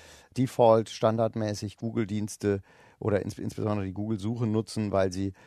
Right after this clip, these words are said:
Mozilla-Nutzer sind. Also das kann auch sein, dass sich das für Google in drei Jahren noch rechnet.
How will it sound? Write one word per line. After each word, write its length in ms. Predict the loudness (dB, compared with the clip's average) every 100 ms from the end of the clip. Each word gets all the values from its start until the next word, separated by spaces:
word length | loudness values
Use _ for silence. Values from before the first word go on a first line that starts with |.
| -20 -20 _
Mozilla-Nutzer 1120 | -6 -6 -2 4 4 4 0 -4 -4 -2 -4
sind. 280 | -2 -6 -4
Also 180 | -4 2
das 260 | 0 0
kann 180 | 0 2
auch 160 | 2 2
sein, 240 | 4 4
dass 120 | 2
sich 100 | -2
das 160 | -2 0
für 140 | -2
Google 260 | -4 -4 -2
in 80 | -2
drei 240 | 4 6
Jahren 300 | 6 4 4
noch 160 | 0 -2
rechnet. 440 | -4 -2 -6 -6